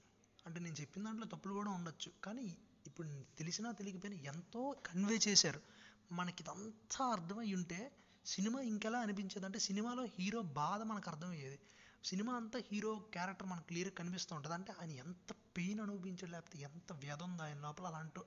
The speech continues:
ఆయన ఎలాంటోడు అన్నది మనకు అర్థమవుతుంది. అలాగా ప్రతి పాటకు ఒక వాల్యూ ఉంటది, కాంటెక్స్ట్ ఉంటది. ఆయన చెప్పే, ఆయన ఏదో చెప్తున్నారు ఆ పాటలో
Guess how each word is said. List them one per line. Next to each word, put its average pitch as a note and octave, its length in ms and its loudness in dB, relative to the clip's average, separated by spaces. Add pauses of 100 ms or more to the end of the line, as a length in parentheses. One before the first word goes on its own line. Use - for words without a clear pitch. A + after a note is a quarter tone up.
(120)
ఆయన F3+ 180 -2
ఎలాంటోడు E3+ 600 -2 (380)
అన్నది F#3 240 0
మనకు F3 200 -2
అర్థమవుతుంది. C#3+ 480 -4 (460)
అలాగా E3 300 0
ప్రతి D#3+ 340 -6
పాటకు E3 400 -2
ఒక F3 160 -6
వాల్యూ D3+ 360 -2
ఉంటది, D#3 300 -8
కాంటెక్స్ట్ D3 480 -4
ఉంటది. D3 280 -6 (440)
ఆయన D3+ 180 0
చెప్పే, D3+ 300 0 (1120)
ఆయన D3 160 -2
ఏదో E3 180 -2
చెప్తున్నారు F3+ 500 -4
ఆ C3+ 100 -4
పాటలో C#3 360 -4